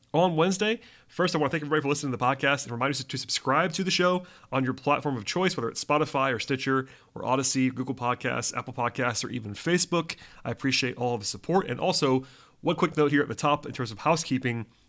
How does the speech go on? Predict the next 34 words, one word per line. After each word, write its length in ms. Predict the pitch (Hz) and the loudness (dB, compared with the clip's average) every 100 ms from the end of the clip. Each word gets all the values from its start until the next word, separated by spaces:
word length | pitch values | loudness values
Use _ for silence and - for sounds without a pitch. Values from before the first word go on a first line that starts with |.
| _ | _
The 80 | 143 | 0
Locked 180 | 165 202 | 2 2
On 60 | |
Hawks 340 | 175 175 - - - | 2 0 0 -4 -4
Twitter 260 | - 180 | 0 4
account 380 | 202 208 226 - - - - - | 4 4 4 0 -8 -18 -14 -4
is 100 | 139 | 0
unfortunately 460 | 139 208 240 208 | 4 4 6 6
suspended 560 | 156 127 - 160 123 107 | 4 2 4 4 4 0
at 140 | - 131 | -2 -4
the 60 | |
moment. 420 | 123 117 113 107 - - - 131 | -2 -2 -2 -4 -8 -10 -6 4
No 120 | 160 | 6
one's 140 | 220 | 6
entirely 340 | 202 175 202 175 | 6 4 6 6
sure 200 | 190 175 | 6 4
why 140 | 139 | 6
at 240 | 156 156 156 | 4 2 0
this 120 | 165 | -2
point, 300 | 185 190 147 | 0 0 2
but 80 | 135 | 2
a 60 | |
lot 180 | 127 165 | 6 4
of 120 | 170 | 4
the 200 | 147 143 | 4 4
podcasts 580 | 135 143 143 147 143 - | 2 -2 0 2 2 2
from 220 | - 135 | -2 -2
the 140 | 135 127 | 0 0
podcast 400 | 139 131 131 139 | -2 -4 -4 -4
network 260 | 113 127 | -4 -4
that 80 | 127 | -4
is 100 | 113 | -4
Locked 300 | 120 123 - | 0 -2 0
On 400 | 170 170 127 127 | 0 2 2 -2